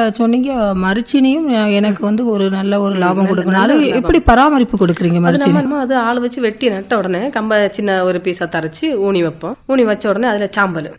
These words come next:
Speaker 2: எங்கும் மொத்தத்துல சாம்பரை வாரி விரிச்சிருவோம். அழகா திளத்து வந்துரும்.
Speaker 1: வேற ஒரு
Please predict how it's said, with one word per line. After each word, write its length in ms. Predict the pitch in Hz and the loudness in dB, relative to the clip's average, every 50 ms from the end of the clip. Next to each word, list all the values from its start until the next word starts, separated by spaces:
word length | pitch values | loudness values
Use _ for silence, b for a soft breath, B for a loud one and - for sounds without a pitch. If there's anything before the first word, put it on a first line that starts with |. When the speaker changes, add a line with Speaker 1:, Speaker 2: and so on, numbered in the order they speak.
| - - 220 | -20 -12 -6
Speaker 2:
எங்கும் 520 | 175 180 196 208 226 269 254 220 185 175 | -4 -2 -2 0 2 0 0 0 -2 -4
மொத்தத்துல 420 | 175 170 175 - 208 196 220 214 202 | -6 -6 -4 -6 -4 -2 -2 -4 -2
சாம்பரை 320 | 185 165 175 180 175 170 | -4 -4 -2 -2 -4 -2
வாரி 160 | 165 160 170 | -2 -2 0
விரிச்சிருவோம். 400 | 165 160 156 160 160 151 151 - - _ | -2 -2 -4 -6 -8 -12 -12 -14 -12 _
அழகா 360 | 170 175 190 208 220 220 214 | -6 -2 -2 -2 0 -2 -2
திளத்து 360 | - - 180 175 165 175 160 | -2 -2 -6 -4 -4 -4 -4
வந்துரும். 280 | 156 151 151 147 147 - - - | -4 -6 -8 -10 -14 -16 -8 0
Speaker 1:
வேற 300 | 214 220 233 254 277 277 | 2 4 6 6 6 6
ஒரு 180 | 277 285 294 | 4 4 2